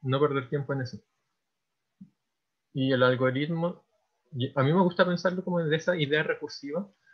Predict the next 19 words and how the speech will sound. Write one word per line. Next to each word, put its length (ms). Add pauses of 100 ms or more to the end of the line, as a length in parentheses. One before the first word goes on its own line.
(440)
donde 280
básicamente 680
tengo 260
una 360
multiplicación 680
de 60
matrices, 580 (180)
donde 320
cada 220
elemento 380
de 80
la 100
matriz 540 (400)
es 440 (240)
otra 260
matriz, 460 (140)
como 180
más 180
pequeña. 520